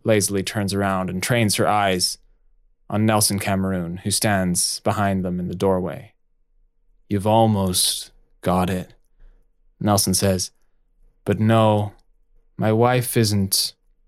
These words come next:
in the kitchen. That would be vaguely reductive, don't you think? She's also not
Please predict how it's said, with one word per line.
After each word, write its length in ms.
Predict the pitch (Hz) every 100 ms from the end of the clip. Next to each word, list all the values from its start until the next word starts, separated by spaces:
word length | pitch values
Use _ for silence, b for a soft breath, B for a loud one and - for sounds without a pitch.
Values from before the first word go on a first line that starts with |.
| _ _
in 120 | 104
the 100 | 92
kitchen. 520 | - 110 - 104 98 - _ _ _ _
That 180 | 104 104
would 140 | 104
be 360 | 92 95 92 - _ - _ 110
vaguely 420 | 104 98 95 95
reductive, 680 | 92 92 117 104 98 92
don't 220 | 98 92 98
you 60 |
think? 420 | 92 98 98 - b b b b b _ _ _
She's 260 | - 107 117
also 600 | 135 131 127 113 107 101 - - _ - _
not 680 | 135 123 113 104 - - -